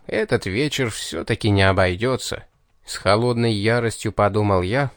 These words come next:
обращая гневный взгляд на выслуживающегося перед хозяином лизоблюда,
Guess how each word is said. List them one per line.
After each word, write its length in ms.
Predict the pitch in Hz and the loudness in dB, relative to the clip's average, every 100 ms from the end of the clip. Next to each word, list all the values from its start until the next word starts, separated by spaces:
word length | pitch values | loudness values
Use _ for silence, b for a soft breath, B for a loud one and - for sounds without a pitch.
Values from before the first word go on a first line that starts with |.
| _ | _
обращая 640 | - 87 120 127 - 170 160 | -4 -2 0 -2 -2 -2 -2
гневный 500 | 120 113 165 143 147 | -2 -2 0 0 -2
взгляд 520 | 117 110 123 151 - | -2 -2 -2 -2 -2
на 140 | 101 113 | 0 0
выслуживающегося 1160 | 120 - 160 160 147 151 147 - 139 135 131 | 0 -4 -4 -4 -4 -4 -4 -4 -4 -4 -6
перед 280 | 120 120 117 | -6 -6 -4
хозяином 680 | - 101 101 151 147 143 135 | 0 0 0 -2 0 0 -2
лизоблюда, 800 | 131 123 135 131 127 92 80 | 0 0 0 0 -2 -2 -6